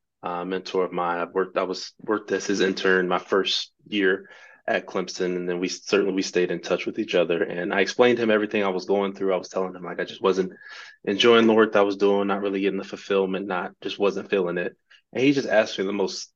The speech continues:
well, he just said the most simplest thing to me that I had never even considered. And that was, "You know, as an adult, it's okay to make mistakes and, and to try something and not like it." And, like, that had just never resonated with me. Um, I mean, obviously I make mistakes all the time. I try stuff I don't like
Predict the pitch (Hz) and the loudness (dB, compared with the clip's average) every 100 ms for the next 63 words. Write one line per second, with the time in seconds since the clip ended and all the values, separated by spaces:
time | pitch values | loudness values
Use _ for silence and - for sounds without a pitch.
0 | - 104 123 117 - 110 95 95 92 - | -10 -6 -4 -4 0 0 2 -2 -2 -2
1 | 101 95 90 - 104 95 - 92 87 90 | -4 -2 -4 -2 -2 -2 -4 -4 0 2
2 | 87 85 76 95 92 90 90 92 - 92 | 0 -2 -4 -2 -2 -4 -8 -10 -2 0
3 | 85 80 87 92 95 92 90 - - - | 2 0 0 0 2 2 0 -4 -16 -20
4 | - - 117 113 98 92 87 95 90 - | -20 -2 2 4 2 0 -2 0 -2 -4
5 | - 87 92 87 87 87 90 - 87 - | -8 -6 -4 -4 -6 -8 -6 -2 -2 -2
6 | 95 76 87 82 - 82 - 90 - 85 | -6 -6 -8 -8 -6 -4 2 2 2 -2
7 | - 85 85 82 82 76 - - _ _ | -2 -2 -2 0 -4 -2 -6 -6 _ _
8 | _ - _ 113 104 95 104 113 - - | _ -20 _ 4 4 6 8 6 4 2
9 | 107 104 101 98 101 98 101 95 95 - | 4 4 2 2 2 4 4 4 2 -8
10 | _ 98 104 101 110 110 110 107 110 110 | _ -2 -2 0 0 0 0 -2 -2 -4
11 | 117 - _ 92 90 87 87 92 101 95 | -6 -16 _ -6 -4 -2 -2 -4 -4 0
12 | 90 98 95 92 - - - 95 95 104 | 2 2 2 -2 -6 -8 -6 -4 -2 -4
13 | - 92 - 90 90 101 95 90 - 90 | -2 -2 2 0 2 0 0 -2 0 0
14 | - 104 92 90 95 101 90 | -2 -8 -4 -4 -2 -2 -2